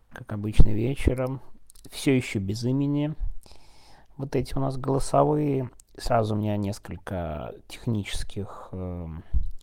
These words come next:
объявлений. И сразу насчет завтра. Я не уверен, что завтра смогу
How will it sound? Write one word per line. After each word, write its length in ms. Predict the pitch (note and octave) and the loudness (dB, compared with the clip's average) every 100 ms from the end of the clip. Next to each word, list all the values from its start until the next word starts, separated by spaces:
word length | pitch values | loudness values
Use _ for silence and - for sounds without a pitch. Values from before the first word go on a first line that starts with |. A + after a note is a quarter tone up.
| - - - - | -12 -16 -18 -12
объявлений. 880 | G2+ A2 B2 D3+ E3+ C#3+ A#2 F2+ F2 | -8 -4 0 0 0 0 0 -2 -4
И 60 | |
сразу 360 | - A2+ G#2+ G#2+ | -4 -2 0 -2
насчет 240 | G#2 G#2 | -4 -4
завтра. 420 | G#2+ D3+ - G#2 | 0 -2 -2 -2
Я 60 | G2+ | -2
не 120 | G#2+ | 0
уверен, 220 | A2 G2+ | 0 -2
что 160 | - G2+ | -4 -8
завтра 180 | F#2+ - | -10 -14
смогу 420 | - G2+ F#2+ | -10 -10 -8